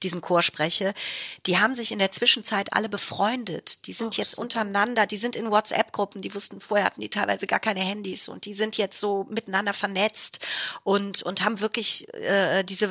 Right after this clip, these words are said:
Speaker 1: diese ganzen Verwandten sich untereinander connected und sind befreundet. Es ist so süß, es ist so ein schlimmer Herzöffner. Wenn ich die sehe, früher habe ich immer gedacht, okay, ich muss aufpassen, dass ich nicht anfange zu lachen. Da muss ich immer nur aufpassen, dass ich nicht anfange
Speaker 2: Anfangen
Speaker 1: zu
Speaker 2: zu
Speaker 1: heulen.
Speaker 2: weinen. Ja, das
Speaker 1: Weil
Speaker 2: verstehe
Speaker 1: das
Speaker 2: ich.
Speaker 1: so schön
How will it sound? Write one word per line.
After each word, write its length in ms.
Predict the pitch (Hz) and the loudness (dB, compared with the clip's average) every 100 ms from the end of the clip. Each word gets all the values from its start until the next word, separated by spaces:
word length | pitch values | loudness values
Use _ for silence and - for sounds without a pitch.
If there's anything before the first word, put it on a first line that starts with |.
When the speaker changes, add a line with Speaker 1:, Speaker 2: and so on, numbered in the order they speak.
| 180 | -2
Speaker 1:
diese 420 | 208 190 190 185 | -4 0 0 0
ganzen 720 | 175 196 - - 196 185 180 - | 2 2 4 2 0 -12 -16 -4
Verwandten 840 | - 202 180 190 226 226 202 196 | 2 4 4 2 0 -10 -10 -4
sich 260 | 185 202 - | 0 2 0
untereinander 640 | 190 214 202 185 185 202 | -2 0 0 0 0 0
connected 720 | - 196 185 196 - 185 185 | 0 -2 -2 -2 -2 -2 -2
und 100 | 190 | -2
sind 160 | 214 208 | -2 -2
befreundet. 540 | 208 - 208 226 190 - - - - | -4 4 4 4 0 -2 -4 0 4
Es 160 | 240 | 6
ist 180 | 277 - | 6 8
so 120 | 330 403 | 8 8
süß, 400 | 294 294 381 - | 6 4 6 6
es 160 | - | 6
ist 120 | 247 - | 6 6
so 140 | 381 | 6
ein 80 | 403 | 6
schlimmer 360 | - 320 339 302 | 6 6 6 6
Herzöffner. 720 | 294 311 - 214 - 214 240 - - | 6 6 4 2 0 2 2 0 0
Wenn 100 | 254 | 2
ich 120 | 285 - | 4 2
die 120 | 247 | 2
sehe, 440 | 214 330 269 285 - _ | 2 6 6 4 2 _
früher 260 | - 277 311 | -4 4 6
habe 80 | 294 | 6
ich 40 | |
immer 120 | 269 | 2
gedacht, 260 | 240 262 - | 2 2 0
okay, 260 | 220 240 247 | -4 -2 0
ich 100 | 233 | 0
muss 180 | 254 - | 0 2
aufpassen, 320 | 240 254 233 | 2 0 -2
dass 80 | 226 | -2
ich 60 | |
nicht 160 | 240 - | -2 -2
anfange 300 | 240 233 220 | -2 -2 0
zu 120 | 196 | 0
lachen. 240 | 208 240 | 0 0
Da 140 | 220 240 | 4 4
muss 160 | 254 | 2
ich 20 | - | 0
immer 160 | 285 | 2
nur 180 | 277 226 | 4 4
aufpassen, 280 | 233 254 240 | 2 0 -2
dass 80 | 226 | -2
ich 60 | |
nicht 160 | 220 - | 0 0
anfange 240 | 202 208 | 0 -2
Speaker 2:
Anfangen 60 | 196 | 0
Speaker 1:
zu 80 | 208 | 0
Speaker 2:
zu 60 | 170 | 2
Speaker 1:
heulen. 80 | 185 | 4
Speaker 2:
weinen. 340 | 196 190 196 202 | 2 0 -6 -6
Ja, 100 | 208 | -6
das 360 | 202 - 196 | -4 -6 2
Speaker 1:
Weil 100 | 226 | 4
Speaker 2:
verstehe 0 | |
Speaker 1:
das 120 | 277 | 6
Speaker 2:
ich. 60 | - | 4
Speaker 1:
so 120 | 359 | 4
schön 340 | - 381 403 | 4 4 2